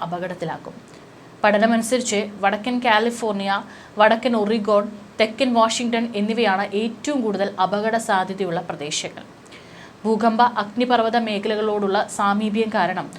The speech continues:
അലാസ്കയും ഹവായും സാധ്യതയുള്ള ഭീഷണികൾ നേരിടുന്നു. സാധാരണ സുനാമികളിൽ നിന്ന് വ്യത്യസ്തമായി പലപ്പോഴും കുറച്ചുകൂടി ഉയരത്തിൽ തിരമാലകൾ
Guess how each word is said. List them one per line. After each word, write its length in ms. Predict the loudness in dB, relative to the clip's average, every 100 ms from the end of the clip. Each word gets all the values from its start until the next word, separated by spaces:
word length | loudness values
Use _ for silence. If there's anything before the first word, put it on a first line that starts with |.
| -18 -20 0 8
അലാസ്കയും 760 | 10 10 8 0 0 2 -2
ഹവായും 500 | 2 4 6 6 4
സാധ്യതയുള്ള 680 | 0 4 4 4 0 2 2
ഭീഷണികൾ 580 | 2 -2 -2 -4 -2 -4
നേരിടുന്നു. 440 | -4 -6 -6 -10 -12 -14 -20 -20 -20 -20 -20 -14 4
സാധാരണ 400 | 4 6 4 2
സുനാമികളിൽ 640 | 0 2 4 4 4 2
നിന്ന് 160 | 2 0
വ്യത്യസ്തമായി 640 | -2 -2 -2 0 0 0
പലപ്പോഴും 560 | 0 0 0 -4 -4 -4
കുറച്ചുകൂടി 500 | -4 -4 -4 -2 -2
ഉയരത്തിൽ 460 | -2 -2 -2 -6 -6 -18 -4 2
തിരമാലകൾ 520 | 4 6 6 6